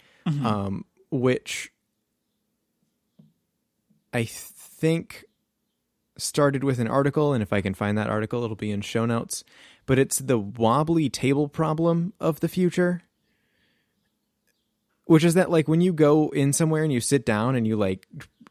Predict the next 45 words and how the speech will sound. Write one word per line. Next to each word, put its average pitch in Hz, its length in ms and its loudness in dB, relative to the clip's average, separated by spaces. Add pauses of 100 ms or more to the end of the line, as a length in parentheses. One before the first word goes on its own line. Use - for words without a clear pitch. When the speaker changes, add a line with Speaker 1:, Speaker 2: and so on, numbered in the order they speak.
(220)
Speaker 2:
put 143 180 2
some 131 200 2
weight 110 240 4
on 113 140 0
the 107 60 0
table 110 440 0
and 107 120 -6
it, - 100 -8
like, 101 200 -4 (720)
leans 113 360 0
a 127 60 2
little 123 200 2
bit, 131 260 2 (300)
Speaker 1:
Mm-hmm. 175 200 -4 (640)
Speaker 2:
and 113 100 0
you're 113 120 2
like, 107 220 2
"Oh, 123 300 2
man," 120 400 0
and 120 140 0
then 110 80 0
you 104 160 -4
sit - 220 -4
back 117 220 -6
up 117 200 0
and 107 100 0
the 104 60 0
table 104 260 2
leans 104 300 2
back 104 340 0
'cause 92 220 -4
what, 92 260 -2
like, 98 260 -4
there's 98 220 -2
a - 120 -4
little 104 260 2
bit 98 160 0
more 104 220 0
weight 104 200 0
on 98 120 -2
the 98 120 -4
other 120 240 0
end 123 180 -2
now. 127 360 -2 (220)
Speaker 1:
Sure. 127 340 -4